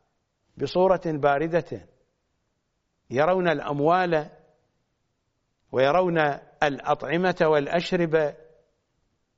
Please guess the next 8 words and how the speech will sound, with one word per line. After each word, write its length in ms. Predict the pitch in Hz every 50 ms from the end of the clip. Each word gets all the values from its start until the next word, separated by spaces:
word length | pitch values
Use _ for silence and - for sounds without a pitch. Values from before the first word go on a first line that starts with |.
| _ _ _ _ _ _ _ _ _ _ _ _ _ _ _ _ _ _ _ _ - -
ويرون 640 | 127 143 156 165 165 185 202 196 185 185 175 165 - - - - _ _ - 151
الزينة 1000 | 156 143 113 120 156 190 214 220 214 202 180 175 - 180 165 160 156 165 - - - - _ _ _ _ _ _ _ _ _ _ _ _ _ _ _ _ _ _ _ _ _ _ -
ويرون 460 | 139 151 170 180 196 214 214 202 190
البيوت 640 | 185 175 151 139 156 170 175 196 214 202 202 - 196 175 170 175 165 175 - - - _ _ _ _ _ _ _ _ _ _ _ _ -
الفارهة 1000 | 147 160 147 - - 175 165 165 185 190 165 196 180 175 - 180 170 165 165 170 - - - - _ _ _ _ _ _ _ _ _ _ _ _ _ _ _ _ _ _ _ _ _ _ _ _ _ _ _ _ _ _ _ _ _ _ -
ويرون، 600 | 131 160 175 180 180 190 214 240 247 240 226 226
ويرون، 680 | 214 196 190 185 180 175 175 180 202 220 220 214 202
ويرون، 720 | 196 185 165 147 143 143 147 170 180 170 147 117 95 85